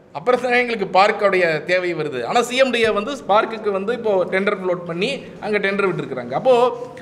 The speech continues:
ப்ரையாரிட்டிஸும் மக்கள் கேட்கக்கூடியது ஒன்றாக இருக்கிறது, சி எம் டி ஏ செய்யக்கூடியது அங்கு ஒன்றாக இருக்கிறது. அப்போ இந்த பஞ்சாயத்துகள்ல இருக்கக்கூடிய பிரச்சனைகள் வந்து எப்ப கேட்டாலும் fund இல்ல, fund இல்லைன்னு சொல்றாங்க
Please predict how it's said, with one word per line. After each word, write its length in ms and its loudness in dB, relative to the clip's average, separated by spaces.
ப்ரையாரிட்டிஸும் 720 0
மக்கள் 360 0
கேட்கக்கூடியது 640 -2
ஒன்றாக 360 -2
இருக்கிறது, 540 4
சி 120 -4
எம் 140 4
டி 100 0
ஏ 60 6
செய்யக்கூடியது 720 2
அங்கு 240 4
ஒன்றாக 380 4
இருக்கிறது. 440 -6
அப்போ 200 2
இந்த 200 0
பஞ்சாயத்துகள்ல 920 0
இருக்கக்கூடிய 580 -2
பிரச்சனைகள் 560 0
வந்து 380 0
எப்ப 320 2
கேட்டாலும் 460 0
fund 220 0
இல்ல, 240 2
fund 260 -4
இல்லைன்னு 380 0
சொல்றாங்க 500 0